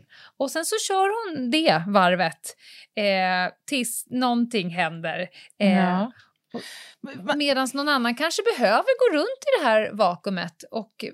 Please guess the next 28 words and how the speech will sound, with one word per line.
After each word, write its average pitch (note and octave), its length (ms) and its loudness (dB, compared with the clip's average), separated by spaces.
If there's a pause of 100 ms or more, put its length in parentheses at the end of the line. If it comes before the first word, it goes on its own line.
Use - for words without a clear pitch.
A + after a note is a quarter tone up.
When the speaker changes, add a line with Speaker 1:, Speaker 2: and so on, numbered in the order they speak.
Speaker 1:
försöka A#3 320 -8
återskapa G3 720 -2
sig. F3+ 140 -2 (300)
Det G#3 60 -6
är G3+ 40 -2
ju G3+ 60 0
en - 160 -10
väldigt F3 320 -2
rolig F#3 240 -4
metafor F3+ 480 0
att - 140 -4
vara F3+ 400 2
en, F3 320 -2 (500)
en F#3+ 280 -2
fryspåse A3+ 840 -2
som F#3+ 160 -6
fladdrar F3 320 0
runt F3 240 -2
på - 100 -8
E F#3 200 -2 (120)
fyran F#3 360 -2
och D#3+ 60 -6
blir F3+ 120 0
överkörd. E3 560 -2 (220)
Det G3+ 60 0
är G3 40 2
en F#3 60 0
stark D4 480 2